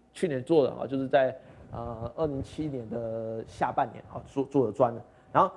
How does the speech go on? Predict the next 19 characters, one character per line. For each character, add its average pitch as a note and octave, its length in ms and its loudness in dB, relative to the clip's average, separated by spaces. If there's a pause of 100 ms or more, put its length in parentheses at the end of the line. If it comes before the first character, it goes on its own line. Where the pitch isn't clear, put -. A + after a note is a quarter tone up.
这 B3+ 80 4
个 A#3+ 80 10
专 G3+ 220 10
案 G#3 100 8
呢， D#3 260 4
做 G3+ 180 8
得 C3 680 2
还 C3 300 4
算， C#3 580 6
还 - 240 -2
算 C3+ 400 6
成 A#2 220 -10
功 B2+ 120 2
吧， B2+ 80 4
好， - 240 0
然 A#2+ 120 2
后 B2+ 40 2
所 C3 160 6
以 C3 60 2